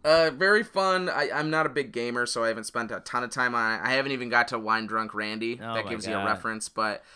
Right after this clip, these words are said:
Speaker 1: you know, I just, I love that my character keeps, uh, keeps being haunted by his dad fucking his mom.
Speaker 2: <laughs> Yeah. Yeah. You get to see that scene multiple, multiple times.
Speaker 1: <laughs> Keeps coming back.
Speaker 2: Did you
Speaker 1: "You saw
Speaker 2: play
Speaker 1: your
Speaker 2: the
Speaker 1: dad
Speaker 2: Stick of
Speaker 1: fuck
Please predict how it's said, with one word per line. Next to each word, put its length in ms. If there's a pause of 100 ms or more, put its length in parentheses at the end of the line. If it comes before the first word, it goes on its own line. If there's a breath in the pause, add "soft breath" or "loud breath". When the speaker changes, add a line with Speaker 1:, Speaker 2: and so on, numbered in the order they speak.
(240 loud breath)
Speaker 1:
you 80
know, 100
I 120
just, 300
I 120
love 260
that 140
my 100
character 760
keeps, 600
uh, 300
keeps 240
being 220
haunted 360
by 120
his 140
dad 300
fucking 260
his 120
mom. 420
Speaker 2:
<laughs> 40 (340)
Yeah. 680 (500)
Yeah. 600
You 220
get 160
to 120
see 180
that 200
scene 440
multiple, 500
multiple 340
times. 380 (520)
Speaker 1:
<laughs> 520
Keeps 320
coming 320
back. 440 (340 loud breath)
Speaker 2:
Did 160
you 120
Speaker 1:
"You 60
saw 140
Speaker 2:
play 100
Speaker 1:
your 80
Speaker 2:
the 100
Speaker 1:
dad 160
Speaker 2:
Stick 200
of 100
Speaker 1:
fuck 80